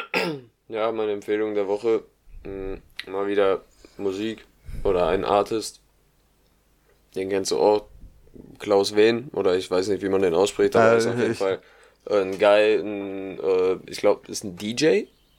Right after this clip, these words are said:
Speaker 1: Oder wie nennt man so Leute, die Techno producen? Er ist halt ein Producer, wahrscheinlich ein D J, ähm, der macht Techno. Nice.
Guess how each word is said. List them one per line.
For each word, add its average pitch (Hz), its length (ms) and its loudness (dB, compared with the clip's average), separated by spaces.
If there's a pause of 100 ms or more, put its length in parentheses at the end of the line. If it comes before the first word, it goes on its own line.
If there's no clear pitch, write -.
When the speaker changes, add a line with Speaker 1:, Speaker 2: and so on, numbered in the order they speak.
(220)
Speaker 1:
Oder 101 180 0
wie 107 80 0
nennt 110 180 4
man 95 200 0
so 107 80 0
Leute, 110 300 2
die 104 120 -8
Techno 107 720 -4 (120)
producen? 113 600 0 (180)
Er 113 80 2
ist 110 120 2
halt 101 120 2
ein 120 60 -8
Producer, 123 580 2 (240)
wahrscheinlich 110 360 0
ein 110 80 -10
D 117 100 -4
J, 110 240 4 (380)
ähm, 107 240 2
der 107 80 4
macht 104 240 2 (500)
Techno. 110 400 2 (220)
Nice. 90 260 -4